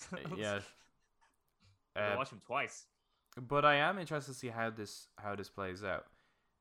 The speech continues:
Speaker 2: I do feel like the Michael Keaton thing is a bit, you know, it's
Speaker 1: Come
Speaker 2: the
Speaker 1: watch us, we have Michael Keaton.
Speaker 2: Yeah.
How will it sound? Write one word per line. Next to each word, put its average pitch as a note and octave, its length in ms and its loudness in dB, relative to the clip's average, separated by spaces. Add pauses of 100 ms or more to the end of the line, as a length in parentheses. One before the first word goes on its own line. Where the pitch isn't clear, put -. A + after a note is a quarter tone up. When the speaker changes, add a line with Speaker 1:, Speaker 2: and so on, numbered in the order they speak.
(180)
Speaker 2:
I A#2 80 0
do D3 200 0
feel F3 180 -2
like C3 160 2
the A2+ 60 -6
Michael A2+ 280 -2
Keaton G2+ 300 -10
thing F#2+ 240 -8
is F2+ 200 -10
a - 40 -20 (240)
bit, F#2+ 220 -4 (3250)
you G2+ 100 -8
know, F#2+ 120 -4
it's F#2+ 140 -6
Speaker 1:
Come A#2+ 100 -4
Speaker 2:
the B2 60 -2
Speaker 1:
watch A#2 220 -4
us, B2 180 -8
we A#2 180 -6
have G#2+ 240 -4
Michael G#2 280 -12
Keaton. C#3+ 260 -16 (960)
Speaker 2:
Yeah. G#2 360 0